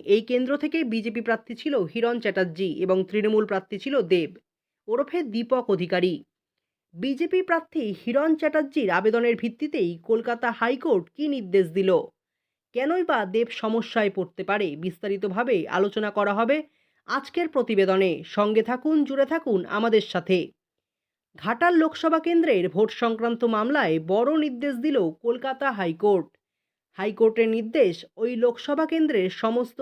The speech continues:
ভোট কেন্দ্রে সিসিটিভি ফুটেজ সহ ইভিএম ব্যালট, অফিস নোট, নির্বাচনী কাগজ সব কিছুই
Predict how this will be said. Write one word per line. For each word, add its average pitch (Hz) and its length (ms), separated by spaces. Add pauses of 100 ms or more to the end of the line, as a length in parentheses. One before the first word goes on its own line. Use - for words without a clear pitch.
(140)
ভোট 190 200
কেন্দ্রে 233 360 (120)
সিসিটিভি 214 540
ফুটেজ 269 400
সহ 311 200 (800)
ইভিএম 302 540
ব্যালট, 240 440
অফিস 190 360
নোট, 294 280
নির্বাচনী 214 500
কাগজ 240 420
সব 233 300
কিছুই 302 280